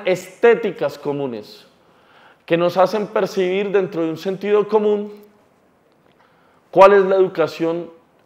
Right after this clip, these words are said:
para los ricos y cuál es la educación para los pobres. Que lo público debe ser para los pobres y lo privado para los ricos.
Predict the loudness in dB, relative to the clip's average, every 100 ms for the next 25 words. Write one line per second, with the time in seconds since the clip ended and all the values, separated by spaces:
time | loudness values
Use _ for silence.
0 | _ _ _ _ _ _ -2 2 4 2
1 | 0 -2 -6 -6 -8 0 0 2 -2 -4
2 | -6 -6 -6 -6 -6 -4 -4 -4 -12 -20
3 | _ _ _ _ _ _ _ _ _ _
4 | 0 2 4 2 0 2 0 -2 -2 0
5 | -2 -2 -2 -2 -2 -2 2 4 4 2
6 | 0 -2 0 -2 -4 -2 -2 -4 -6 -10
7 | -4 -2 0 -2 -2 -6 -10 -16